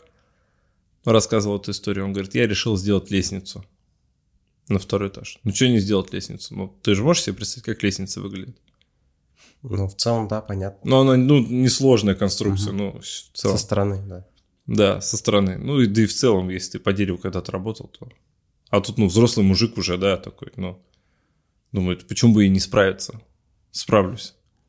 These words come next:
Speaker 1: Ну, и в итоге он две недели занимается лестницей, он её делает. Жене говорит: "Смотри, лестница, две недели, и я её сделал". А чтоб ты понимал, он психолог, у него там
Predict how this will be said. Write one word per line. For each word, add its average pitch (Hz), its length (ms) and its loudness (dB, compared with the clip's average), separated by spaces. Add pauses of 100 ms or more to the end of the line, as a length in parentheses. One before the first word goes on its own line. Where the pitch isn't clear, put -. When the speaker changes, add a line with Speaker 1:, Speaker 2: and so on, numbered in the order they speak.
(120)
Speaker 1:
Ну, 170 120 4
и - 20 6
в 113 80 2
итоге 107 240 2
он 92 180 0
две 104 260 4
недели 101 340 4
занимается 92 500 -4
лестницей, 127 560 -2 (360)
он 104 140 2
её 92 220 2
делает. 120 420 4 (680)
Жене 104 300 2
говорит: 90 200 -6
"Смотри, 113 540 0 (500)
лестница, 110 720 0
две 98 280 2
недели, 107 600 2 (420)
и 110 100 0
я 101 120 4
её 90 160 0
сделал". 104 580 0 (920)
А 101 100 0
чтоб 101 200 -2
ты 107 80 -8
понимал, 110 280 2
он 101 140 2
психолог, 110 680 2
у 95 60 -12
него 90 240 -8
там - 320 -16